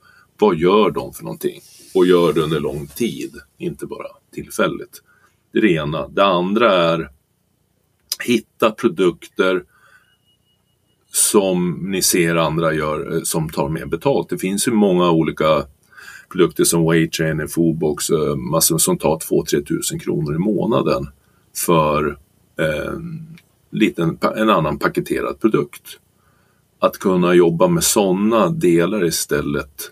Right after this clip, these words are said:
än att bara kunna, för har du, så att säga, du kan inte bygga om eller göra något exceptionellt förändring i produktutbudet, ja, då gäller det att ta fram andra produkter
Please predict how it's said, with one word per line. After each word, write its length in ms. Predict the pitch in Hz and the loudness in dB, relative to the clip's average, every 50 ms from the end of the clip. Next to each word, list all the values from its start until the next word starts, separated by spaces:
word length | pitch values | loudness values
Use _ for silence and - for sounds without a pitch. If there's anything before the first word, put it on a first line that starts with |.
| _ _ _ _ _ - | _ _ _ _ _ -10
än 80 | 87 80 | -8 -6
att 140 | 76 73 | -6 -6
bara 440 | 80 82 80 73 76 76 78 78 76 | -6 -4 -4 -2 -2 -2 -2 -2 -2
kunna, 480 | - - - - - 73 69 67 69 69 - | -4 -8 -14 -10 -8 -6 -6 -6 -6 -8 -4
för 120 | - 95 | -2 0
har 220 | 87 82 92 101 | 2 4 4 4
du, 300 | 104 110 101 92 87 82 82 | 6 6 6 4 4 2 0
så 120 | - - | -2 -2
att 60 | 80 | -2
säga, 100 | - 82 | 0 0
du 80 | 80 78 | -2 0
kan 120 | - 82 | 0 -2
inte 140 | 78 - 76 | -4 -4 -4
bygga 240 | 71 73 76 76 73 | -2 -2 -2 -2 -2
om 300 | 73 76 76 73 73 76 | -2 -2 -2 -4 -4 -4
eller 320 | 78 73 73 71 71 71 - - - - - - - - - - - - | -2 -2 -2 0 -2 -2 -6 -10 -18 -18 -18 -16 -16 -16 -16 -16 -8 -2
göra 320 | - 85 78 76 80 76 | 0 0 2 2 2 0
något 260 | 69 69 69 69 52 50 | 0 0 -2 -2 -2 -2
exceptionellt 960 | - - - - - - - - 76 76 78 73 67 - - - - - - - - _ _ _ _ _ _ - | -2 -2 0 0 -2 -2 -2 -2 0 0 0 0 -2 -4 -6 -10 -12 -12 -12 -12 -16 _ _ _ _ _ _ -8
förändring 600 | - 87 85 80 78 73 71 71 69 67 67 65 | -4 0 0 2 2 0 0 -2 -2 -4 -4 -6
i 100 | - - | -6 -6
produktutbudet, 1000 | - - 78 73 73 - - - 82 - - 107 113 104 87 - - - - - | -6 -4 -2 -2 -2 -4 -6 -8 -10 0 2 4 4 4 2 0 -4 -4 -4 -2
ja, 240 | 95 90 87 87 87 | -2 0 0 0 0
då 200 | 98 98 95 87 | 2 4 4 6
gäller 220 | 87 87 82 82 82 | 6 4 4 2 0
det 120 | 82 73 | 0 0
att 80 | 71 - | -2 -4
ta 100 | - 69 | -6 -6
fram 300 | - 73 71 71 71 71 | -4 -2 -4 -4 -4 -4
andra 420 | - 90 85 78 80 82 85 98 90 | -2 0 0 2 2 0 -2 -2 -4
produkter 600 | - - 71 87 104 - - - - - - | -6 0 2 2 2 2 -2 -8 -10 -10 -10